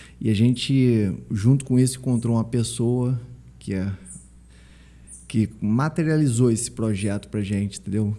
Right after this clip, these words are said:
Que é o Formando Campeões, que a gente faz junto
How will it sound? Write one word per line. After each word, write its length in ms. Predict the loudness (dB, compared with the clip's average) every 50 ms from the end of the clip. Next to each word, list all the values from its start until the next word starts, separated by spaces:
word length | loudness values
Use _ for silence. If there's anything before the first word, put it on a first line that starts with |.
| -6
Que 80 | -8 -6
é 40 | -4
o 160 | -4 -4 -6
Formando 420 | -6 -4 -4 -2 0 0 0 -2 -2
Campeões, 680 | -4 -4 -4 -4 -4 -2 0 0 2 2 2 0 -2 -4
que 160 | -6 -8 -6
a 20 |
gente 220 | -4 -4 -4 -6 -8
faz 360 | -8 -6 -6 -4 -4 -4 -4 -4
junto 580 | -4 -2 -2 0 0 -2 -4 -6 -6 -6 -6